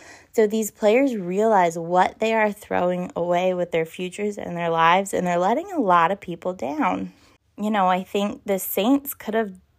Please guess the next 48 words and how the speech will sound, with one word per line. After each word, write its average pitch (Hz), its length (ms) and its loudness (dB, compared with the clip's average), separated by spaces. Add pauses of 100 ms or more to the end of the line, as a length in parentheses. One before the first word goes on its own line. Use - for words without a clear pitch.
done 190 260 2
a 233 100 0
lot 190 360 2
with 214 180 -4
him 175 220 -2
this 170 180 -6
season, 175 360 -6
and 185 160 -2
I'm 190 160 -2
not 208 220 -2
saying 202 400 0 (440)
one 202 420 2
player 202 380 2
is 214 160 0
going 175 260 -2
to 175 140 -10
change 185 480 -4
the 180 140 0
trajectory 180 800 -2
of 170 140 -2
a 160 60 -6
team 190 760 -6
in 185 140 -4
terms 190 320 -4
of 165 80 -2
making 175 340 -4
it 175 160 -6
to 180 120 -6
the - 100 0
playoffs, 202 540 4 (340)
but 190 160 2
they 180 160 4
sure 208 420 -2
do 208 180 0
have 180 260 0
a 165 60 -2
big 165 260 -2
impact. - 580 -6 (380)
But 202 140 4
when 196 180 2
you 202 80 0
have 190 220 4
an 185 120 -2
energy 220 540 -2
like 208 300 2
this 175 260 0
surrounding 254 640 2
you, 302 240 4